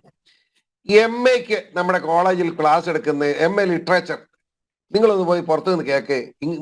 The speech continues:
മലയാളത്തിൽ എം എ ലിറ്ററേച്ചർ പഠിപ്പിക്കുന്നത്, പിന്നെ എങ്ങനെ നന്നാവും? എങ്ങനെ നന്നാവും പറഞ്ഞു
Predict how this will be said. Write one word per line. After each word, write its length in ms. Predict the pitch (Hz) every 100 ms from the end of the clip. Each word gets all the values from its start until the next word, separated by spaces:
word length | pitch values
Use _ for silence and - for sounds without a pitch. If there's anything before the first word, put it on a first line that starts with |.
| 147
മലയാളത്തിൽ 440 | 147 185 202 170 143
എം 80 | 147
എ 40 | 143
ലിറ്ററേച്ചർ 340 | 120 139 143 131
പഠിപ്പിക്കുന്നത്, 460 | 107 107 101 104 _ _ _ -
പിന്നെ 120 | 143 139
എങ്ങനെ 140 | 160
നന്നാവും? 460 | 123 117 117 120 123 _ _ _ _ _ _ _ _ _ _ _ _ -
എങ്ങനെ 260 | 143 226 226
നന്നാവും 280 | 196 226 202
പറഞ്ഞു 200 | 185 190